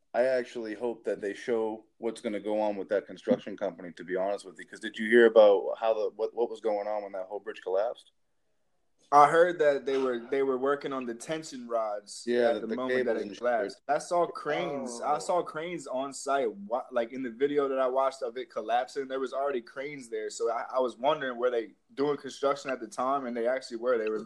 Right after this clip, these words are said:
Speaker 2: they were messing with the tension rods.
Speaker 1: Yeah, and I mean, for, for a company like that not to close, not to close traffic in a heavily populated area like Miami, I mean, that's just kind of reckless in the first place.
Speaker 2: Yeah,
Speaker 1: And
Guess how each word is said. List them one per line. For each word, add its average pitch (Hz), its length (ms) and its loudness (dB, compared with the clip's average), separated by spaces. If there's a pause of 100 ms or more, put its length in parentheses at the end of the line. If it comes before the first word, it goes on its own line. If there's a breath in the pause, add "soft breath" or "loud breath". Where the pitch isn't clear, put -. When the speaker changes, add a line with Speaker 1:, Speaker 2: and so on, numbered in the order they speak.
Speaker 2:
they 117 80 2
were 113 100 4
messing 117 380 -4
with 110 160 0
the 104 80 -6
tension 113 420 -8
rods. 98 320 -6
Speaker 1:
Yeah, 117 240 4 (420 soft breath)
and 117 140 -2
I 123 60 4
mean, 131 120 0 (200)
for, 120 200 4
for - 180 -6
a - 260 -6
company 131 320 0
like 120 340 2
that 117 220 6
not 113 200 -6
to - 60 -20
close, 113 400 -6
not 110 220 -4
to 117 60 -8
close 110 280 -6
traffic 110 460 -6 (120)
in 98 80 -20
a 95 120 -14
heavily 98 280 -10
populated 98 460 -4
area 98 260 -8
like 95 200 -8
Miami, 95 400 -16 (180)
I 85 80 -20
mean, 87 160 -20
that's 90 200 -18
just 90 300 -10
kind 90 220 -8
of 85 140 -8 (260)
reckless 110 420 0
in 98 100 -6
the 95 60 -8
first 143 300 2
place. 95 300 2
Speaker 2:
Yeah, 92 60 -4
Speaker 1:
And - 60 -8